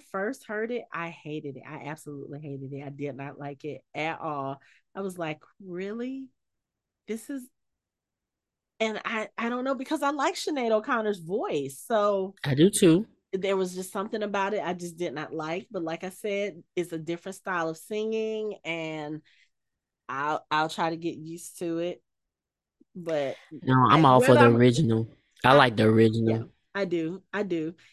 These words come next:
Speaker 1: And it's
Speaker 2: I always like the original, so.
Speaker 1: Yeah, yeah.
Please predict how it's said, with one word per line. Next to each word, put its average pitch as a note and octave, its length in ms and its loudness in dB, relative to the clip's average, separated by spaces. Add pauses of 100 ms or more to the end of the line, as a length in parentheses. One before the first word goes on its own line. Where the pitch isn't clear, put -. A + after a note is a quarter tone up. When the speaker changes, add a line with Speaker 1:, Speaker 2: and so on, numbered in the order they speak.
(140)
Speaker 1:
And G3 120 4
it's G3 60 4
Speaker 2:
I B2 40 8
always A2+ 440 6
like G#2+ 240 2
the A2+ 80 4
original, A2 500 2
so. A2 400 6
Speaker 1:
Yeah, D3 360 -4 (240)
yeah. C4 440 -2